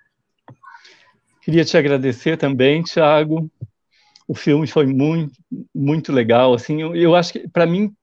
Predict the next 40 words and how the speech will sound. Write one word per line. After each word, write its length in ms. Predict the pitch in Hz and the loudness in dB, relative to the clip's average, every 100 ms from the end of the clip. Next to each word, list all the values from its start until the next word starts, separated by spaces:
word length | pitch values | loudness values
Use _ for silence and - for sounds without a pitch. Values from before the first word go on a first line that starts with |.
| - | -2
passa 280 | 185 175 | -2 -2
muito 340 | 180 175 196 208 | -2 -2 -4 -4
um 140 | 175 | -4
fi-, 280 | 175 - 180 - _ | -4 -8 -10 -12 _
como 160 | - 175 | -8 -6
ser 200 | 170 180 | -2 -2
um 40 | |
filme 220 | 170 202 180 | -2 -2 -2
muito 220 | 190 190 | -2 -4
visceral, 840 | 156 196 - 214 185 156 151 120 | -4 -4 0 2 4 4 4 4
assim, 200 | 113 151 | 0 -2
sabe? 240 | 131 143 151 | -2 -2 -2
Muita 200 | 190 170 | -4 -2
naturalidade 920 | 165 - 175 165 147 143 151 160 135 | -4 0 0 0 0 4 4 4 0
daquelas 340 | 127 143 123 | -2 -2 -2
pessoas, 380 | - 123 160 151 | -4 -4 -2 0
e 40 | |
agora, 280 | 151 139 156 | 2 2 2
quando 180 | 160 156 | -2 -4
você 240 | 143 143 | -4 -4
falou, 320 | 156 147 131 143 | -2 0 2 2
né, 220 | 135 131 - - - - | 0 -4 -10 -20 -20 -12
de 100 | 139 | -4
todo 220 | 170 170 | -2 0
esse 180 | 160 127 | -2 -4
casting 480 | - 147 151 - 151 | 4 4 4 0 -6
que 100 | 160 | -4
foi 220 | 165 131 | -2 -2
feito, 500 | - 147 156 156 143 | 0 -2 0 -2 -4
assim, 240 | 117 147 | -8 -6
de 120 | 139 | -6
pessoas 320 | 139 131 160 131 | -6 -4 -4 -2
locais, 580 | 143 - 135 151 151 | -4 0 0 2 0
isso 220 | 170 - 170 | -4 -6 -4
passa 380 | 175 165 165 190 | 0 0 0 -2
muito 460 | 170 170 170 - | 0 0 -2 -2
no 100 | 135 | -2
filme, 320 | 127 - 131 131 | -2 0 0 2
passa 300 | 151 147 156 | 0 0 -2
muita 420 | 151 175 190 | -2 -2 -2